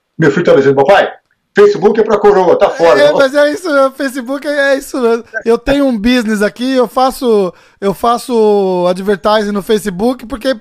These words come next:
Speaker 2: funciona pra faixa etária que eu quero, mas, mas a molecada não, não, não usa, é Instagram.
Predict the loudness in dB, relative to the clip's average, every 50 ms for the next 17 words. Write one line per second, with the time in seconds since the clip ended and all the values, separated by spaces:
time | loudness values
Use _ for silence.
0 | _ _ -10 -8 -6 -6 -4 -2 -2 0 0 0 -2 -2 -2 -4 -2 -2 -4 -4
1 | -4 -4 -10 -6 -4 -4 -4 -2 -4 -6 -8 -6 -4 -4 -2 -2 -4 -4 -6 -10
2 | _ _ _ _ -20 _ _ -4 -4 -2 0 0 0 0 0 -2 -2 -2 -2 -2
3 | -2 -2 -2 -2 -4 -4 -4 -4 -4 -6 -10 -14 _ -10 -6 -6 -4 -4 -2 -2
4 | -2 0 0 0 0 0 0 -2 -2 -2 -2 -4 -2 0 0 -2 -2 -2